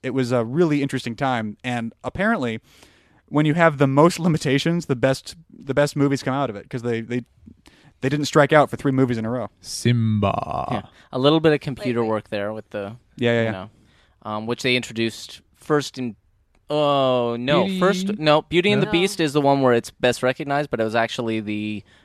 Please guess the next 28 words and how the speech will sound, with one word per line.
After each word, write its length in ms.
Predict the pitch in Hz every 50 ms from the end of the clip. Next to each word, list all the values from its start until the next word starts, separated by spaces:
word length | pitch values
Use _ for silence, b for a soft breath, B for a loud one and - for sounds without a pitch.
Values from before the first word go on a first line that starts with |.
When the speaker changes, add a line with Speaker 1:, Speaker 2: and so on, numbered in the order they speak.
| b b
Speaker 3:
uh, 260 | b 104 101 101 98 - - _ _ _ _ _ _ _ _ - - - _ _ _
Great 180 | - 131 123 120
Mouse 240 | 120 113 113 - -
Detective 480 | - - - - - _ - - - _ _ _ _ _ -
Speaker 1:
The 60 | 135
Speaker 2:
Hmm. 40 | 139
Speaker 1:
Great 140 | 135 160 160 160
Mouse. 180 | 214 247 -
You're 140 | 156 156 160
right. 200 | 185 226 233 165
You're 120 | 139 143
right. 120 | 151 165 185
Speaker 3:
was 80 | - 135
Speaker 1:
You're 80 | 131
Speaker 3:
the 40 | 147
Speaker 1:
right. 60 | 156
Speaker 3:
first 200 | 131 113 104 -
introdu-, 400 | 113 104 - 104 95 95 98 - - -
uh, 60 | 110 107 82
introduction 540 | 98 113 - 113 98 107 101 - - 107 101
of 140 | 95 90 -
their 240 | 101 98 98 107 - -
Speaker 1:
And 120 | 135 139
then 80 | 151 151
they 80 | 147
did 140 | 143 151 139
the 20 | 135
Speaker 3:
integration. 260 | 131 - 151 143